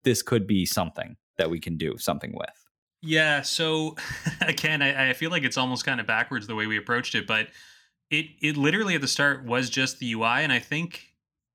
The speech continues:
Speaker 2: I think it, it was, we just had a vibe for a game that we wanted to get out there. We had,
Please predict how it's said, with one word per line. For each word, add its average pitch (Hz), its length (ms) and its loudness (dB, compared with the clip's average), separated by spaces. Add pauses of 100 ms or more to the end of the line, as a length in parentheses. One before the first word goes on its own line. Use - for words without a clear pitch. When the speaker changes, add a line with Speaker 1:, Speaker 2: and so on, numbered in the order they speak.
(420)
Speaker 2:
I 139 60 2
think 196 260 -6
it, 254 100 -8 (260)
it 170 120 -4
was, 160 360 -2
we 160 220 -8
just 185 240 -2
had 202 160 2
a 147 80 2
vibe 110 720 0
for 107 500 0
a 117 60 0
game 101 380 -2
that 104 160 -4
we 110 80 -4
wanted 107 280 -6
to 104 260 -4
get 107 200 0
out 104 200 -2
there. 107 180 -8
We 117 120 -6
had, 135 280 -2